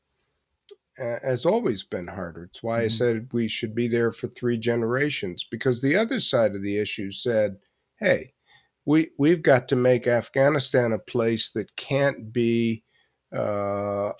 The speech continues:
Speaker 1: uh, a cauldron of terror. It can't be another, it can't be a,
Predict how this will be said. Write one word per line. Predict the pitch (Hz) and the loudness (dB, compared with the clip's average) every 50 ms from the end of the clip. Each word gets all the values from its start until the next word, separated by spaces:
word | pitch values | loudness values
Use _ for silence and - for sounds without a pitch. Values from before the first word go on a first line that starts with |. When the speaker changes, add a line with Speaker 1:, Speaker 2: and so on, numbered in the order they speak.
| - | -6
Speaker 1:
uh, | 104 101 98 95 95 98 95 95 95 - _ - | -4 -4 -2 -2 -2 -2 -2 -4 -4 -6 _ -10
a | 107 - _ - | -10 -8 _ -10
cauldron | - - 143 139 139 139 127 117 120 123 120 117 113 110 110 107 - - | 0 2 4 6 6 4 4 2 2 2 2 4 2 2 0 -2 -2 -4
of | - 113 110 117 - _ | -4 -4 -4 -6 -8 _
terror. | - - 156 160 135 104 87 - - - - - - | 0 2 4 4 4 2 2 -2 -8 -12 -14 -14 -10
It | - 110 101 - | -8 -8 -8 -6
can't | - 143 135 135 131 - - | -2 0 2 2 0 0 0
be | 131 123 | 2 2
another, | 117 117 117 117 120 131 127 120 120 117 107 104 - _ _ _ _ _ _ | 4 4 2 4 4 4 4 4 4 4 2 0 -4 _ _ _ _ _ _
it | - 131 - | -4 -2 0
can't | - 143 147 135 135 | 2 2 2 2 2
be | 127 131 | 4 6
a, | 123 113 | 6 4